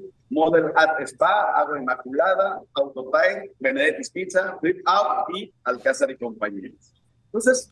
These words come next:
pues, para nosotros es muy grato saludarlos desde aquí, mi querido Jaime, y hacer ese trabajo, esa vinculación de marcas franquiciantes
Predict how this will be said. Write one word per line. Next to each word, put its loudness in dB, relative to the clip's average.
pues, -6
para 2
nosotros -6
es -4
muy -6
grato 4
saludarlos 2
desde -6
aquí, -6
mi 0
querido 4
Jaime, 0
y 4
hacer 2
ese 0
trabajo, 0
esa 0
vinculación -2
de 2
marcas -2
franquiciantes 0